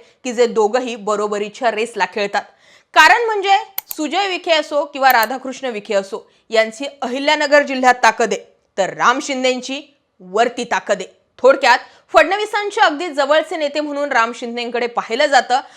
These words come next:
आणि त्यामुळे वरची फिल्डिंग राम शिंदे लावतात, तर जिल्ह्यातील फिल्डिंग विखे लावतात आणि त्यामुळे आता हे दोघेही नेते एकमेकांच्या पुन्हा बरोबरीला आलेत.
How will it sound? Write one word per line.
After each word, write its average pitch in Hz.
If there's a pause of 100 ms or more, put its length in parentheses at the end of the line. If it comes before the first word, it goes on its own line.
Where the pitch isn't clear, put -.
(120)
आणि 320 (120)
त्यामुळे 311 (240)
वरची 269
फिल्डिंग 349
राम 285
शिंदे 262
लावतात, 262 (100)
तर 311
जिल्ह्यातील 262
फिल्डिंग 240
विखे 220
लावतात 185 (300)
आणि 294 (100)
त्यामुळे 381
आता 381
हे 359
दोघेही 262
नेते 262
एकमेकांच्या 269
पुन्हा 233
बरोबरीला 240
आलेत. 247